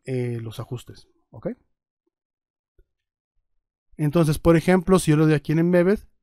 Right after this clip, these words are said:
¿verdad? Bueno, perdón, esto sería, eh, que guardamos en guardar. Esto del formulario no lo vamos a poder ver hasta que lo, lo integremos, ¿no?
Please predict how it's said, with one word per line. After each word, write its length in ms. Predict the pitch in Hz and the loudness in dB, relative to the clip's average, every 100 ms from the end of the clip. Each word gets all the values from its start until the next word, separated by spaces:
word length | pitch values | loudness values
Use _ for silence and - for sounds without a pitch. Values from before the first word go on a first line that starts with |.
| _ _ - | _ _ -8
¿verdad? 320 | 151 170 190 _ | -4 -4 -6 _
Bueno, 160 | 127 110 | -12 -10
perdón, 240 | 120 120 - - | -10 -10 -12 -10
esto 340 | 143 - 170 | -10 -4 -4
sería, 440 | 151 139 139 143 - | -2 -2 -2 -2 -6
eh, 140 | 113 107 | -20 -14
que 100 | 120 | -8
guardamos 400 | 123 143 175 165 | -6 -4 -4 -2
en 80 | 185 | -2
guardar. 320 | 190 202 - _ _ _ _ _ _ | -2 -2 -8 _ _ _ _ _ _
Esto 220 | 208 - | 0 4
del 100 | 220 | 4
formulario 380 | 175 170 175 214 | 4 4 6 6
no 100 | 208 | 6
lo 80 | 196 | 4
vamos 220 | 202 180 | 4 2
a 100 | 147 | 0
poder 220 | 156 165 | 2 2
ver 120 | 175 | 2
hasta 200 | 180 - | -2 -4
que 120 | - 127 | -6 -6
lo, 160 | 131 131 | -6 -4
lo 100 | 131 | -4
integremos, 680 | 123 131 139 127 104 - - | -4 -4 -2 -4 -8 -12 -8
¿no? 180 | 185 | -8